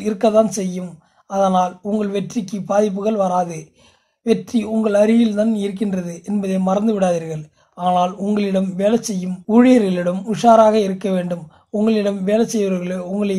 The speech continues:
ஏமாற்றுவதற்கான வாய்ப்புகள் உள்ளது. சனி பகவான் பத்தாவது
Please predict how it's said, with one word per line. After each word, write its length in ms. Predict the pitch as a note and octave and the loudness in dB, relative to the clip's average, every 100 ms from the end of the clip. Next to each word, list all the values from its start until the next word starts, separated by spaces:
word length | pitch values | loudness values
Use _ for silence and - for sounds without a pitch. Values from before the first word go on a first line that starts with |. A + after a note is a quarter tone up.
| F#3 | 0
ஏமாற்றுவதற்கான 720 | G3+ A3+ A3 G#3 F#3+ F3+ F#3 F#3 F#3 | 2 2 2 0 -2 -2 -4 -4 0
வாய்ப்புகள் 480 | G3 G3+ F#3+ G3+ G#3 | 0 0 -2 -6 -4
உள்ளது. 340 | F#3+ F3 D#3+ D#3 - - | -4 -6 -6 -10 -12 -4
சனி 200 | A3+ A#3+ | 2 4
பகவான் 400 | B3 G3+ F3+ E3+ - _ A3+ | 4 0 -2 -4 -12 _ -8
பத்தாவது 460 | G3+ A#3+ A#3 A#3 | 0 4 4 4